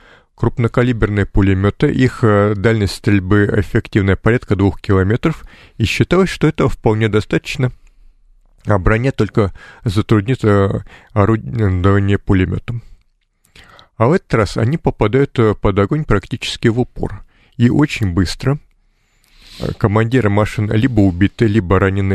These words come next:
либо прячутся под броню и рас-, и расстреливают в воздух. Опять не слава богу.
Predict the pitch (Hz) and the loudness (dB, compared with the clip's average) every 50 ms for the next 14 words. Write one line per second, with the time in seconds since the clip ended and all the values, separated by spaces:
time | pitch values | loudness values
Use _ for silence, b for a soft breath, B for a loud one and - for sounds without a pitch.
0 | 95 98 95 107 92 98 92 - - 104 104 - - - - - - - - - | 0 0 0 0 0 -2 -2 0 0 0 0 -2 -6 -12 -10 -8 -10 -4 -4 -4
1 | 98 90 85 80 101 98 98 101 98 95 95 95 95 98 95 92 - - - - | -4 -2 -2 0 0 0 0 0 0 2 2 2 4 4 2 0 -2 -6 -6 -2
2 | - 107 98 110 104 - - - - - 98 95 92 90 - - 82 82 87 82 | 0 2 2 2 0 0 -2 -6 -2 0 2 2 2 0 0 -2 -2 0 0 0
3 | 85 113 143 - - - - _ _ _ _ _ _ _ b b b b b b | 0 -2 -2 -4 -8 -16 -20 _ _ _ _ _ _ _ b b b b b b
4 | 117 110 - - 98 - - - - - - 110 107 110 - - - 117 120 110 | -2 -2 0 -2 -2 -2 -4 -8 -8 -6 -4 -4 -4 -4 -4 -6 -8 -8 -8 -10